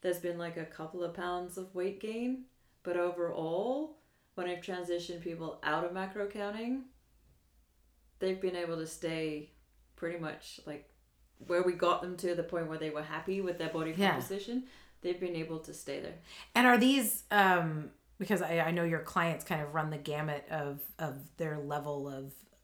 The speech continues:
Speaker 2: activity and athleticism, I guess. Like, are these athletes? Are these folks that are, like, intuitively eating for a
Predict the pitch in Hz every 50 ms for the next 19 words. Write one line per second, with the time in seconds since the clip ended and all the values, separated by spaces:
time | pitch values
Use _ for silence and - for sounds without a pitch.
0 | _ _ - - 160 151 - - - - 156 151 160 165 151 147 143 143 139 131
1 | - 143 135 143 160 170 170 196 190 190 202 196 202 190 214 214 - - 165 156
2 | 165 160 156 160 160 151 - - - 151 160 - - - 349 359 381 381 - -
3 | 160 147 147 160 165 165 160 - - - - - - - - - - - - -
4 | - 196 180 180 - - 170 165 160 156 147 147 143 139 143 143 - - - -
5 | - - _ _ _ _ _ _ _ - 190 185 175 165 - 208 190 185 180 175
6 | 170 165 160 - 160 170 170 165 160 160 156 151 151 156 - 170 156 147 139 127
7 | 127